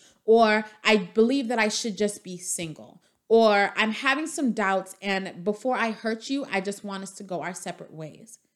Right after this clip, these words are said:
It is cowardly to cheat because no one is forcing you to be in any situation. So in that situation, and I'm saying that to anyone out here that's listening, you don't have to be in a relationship. It is harmful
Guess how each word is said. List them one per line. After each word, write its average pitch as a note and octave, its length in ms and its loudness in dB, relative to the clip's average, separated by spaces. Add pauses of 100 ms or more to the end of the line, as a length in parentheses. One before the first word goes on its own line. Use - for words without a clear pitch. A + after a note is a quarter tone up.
(440)
It A3+ 120 4
is C4+ 220 0
cowardly G3 720 0
to - 140 -10
cheat - 400 -18 (460)
because G#3+ 500 -2
no G3+ 220 0
one B3+ 200 0
is A3+ 140 -2
forcing G3 480 -6
you F3+ 120 -6
to F3 120 -10
be F3 260 -8
in F3 120 -8
any E3+ 260 -8
situation. D#3+ 760 -12 (680)
So G#3 500 4
in A3+ 200 0
that C#4 220 4
situation, A3+ 680 -4
and G3 160 -4
I'm A3 120 -2
saying C#4+ 280 -2
that B3+ 320 -2
to - 140 -6
anyone A#3+ 460 -2
out G#3+ 180 -4
here A3 120 -2
that's G3 260 -6
listening, G#3 460 -8 (280)
you A3+ 160 0
don't C4 240 0
have C4+ 300 -2
to A#3 80 -6
be G#3 140 -2
in G3 80 -4
a F#3 40 -6
relationship. E3+ 640 -8
It A3 120 0
is C#4 140 -2 (160)
harmful C#4 540 -2